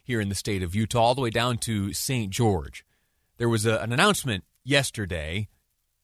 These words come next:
dealing with the name of Dixie State University. Th-, this conversation started some time ago. In fact,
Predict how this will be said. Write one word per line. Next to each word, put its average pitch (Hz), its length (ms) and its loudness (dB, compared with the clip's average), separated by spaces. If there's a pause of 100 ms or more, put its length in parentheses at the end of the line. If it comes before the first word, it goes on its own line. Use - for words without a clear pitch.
(920)
dealing 135 420 2
with 120 280 0
the 110 140 -6
name 110 580 0 (240)
of 104 400 0
Dixie 120 320 -2
State 107 380 -2
University. 98 680 -2 (1400)
Th-, 120 160 -8
this 156 280 2
conversation 127 680 0
started 107 460 0
some 104 240 0
time 107 320 -2
ago. 87 300 -2
In 90 80 -4
fact, 101 320 0